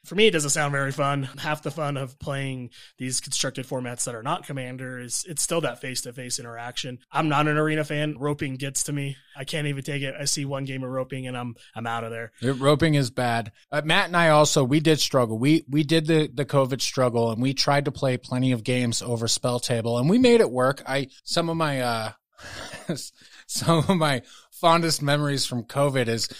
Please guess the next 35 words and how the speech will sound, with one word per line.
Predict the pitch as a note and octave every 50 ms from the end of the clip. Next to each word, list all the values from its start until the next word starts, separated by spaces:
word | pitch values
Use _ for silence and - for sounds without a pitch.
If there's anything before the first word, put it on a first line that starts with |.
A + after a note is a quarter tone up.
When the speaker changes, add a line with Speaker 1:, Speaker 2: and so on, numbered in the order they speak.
| - - _
Speaker 2:
me, | B2 C#3 D3+ D#3
Matt, | D3 C#3 C3+ C3+ C#3 C3+
and | B2
a | B2
couple | - - C#3 B2+ - C3
other | B2+ B2 A#2+ A#2+ A2+
buddies | G#2 A#2+ B2 A#2+ A#2 G#2+ - -
texting | - - C3 - - - B2+
each | B2 A#2 - - -
other, | B2 A#2+ A#2 G#2+
trying | - - C3 B2+ B2+ B2+
to | A#2+
figure | - - C3 B2+ B2+ B2
out | A#2+ A2 -
how | - - C3 C3
we're | B2+ C3
gonna | A#2+ C3 B2 B2+
rig | A2+ A2+ A#2 B2+ C3 C3 A#2+ C3
up | B2+ B2+ -
our | B2 A#2 A2+
phones | - - - D3+ C3+ C3 B2+ B2 A#2+ A#2+ - - -
to | - - C3 A#2+ A2+ A2+ G#2+ G2+ - - - - - - _
look | - C#3 C#3+ D#3 E3 D#3 -
over | F3 D#3+ D3+ D3+ C#3 D3 D3+ C#3+
our | C3+ C3+ B2
boards | A2 C#3 C3+ C#3+ C#3+ C#3 C3+ C3+ A#2 - -
because | - C3+ B2+ - D3 B2+ A#2
we | B2+ B2+
don't | B2+ C#3 C3+
have | C3+ B2+ A#2+
anything, | C3 C3 C#3+ D3+ D#3 D#3 D3 - - D#3 D3+ C#3+ C#3+ C#3
like, | C3+ B2+ B2 A2+ A2+ A2 A2 -
built | C3+ C#3 D3 C#3 - -
for | - C3+ B2+
that. | A#2 A2+ A2+ A2 A2+ A#2 B2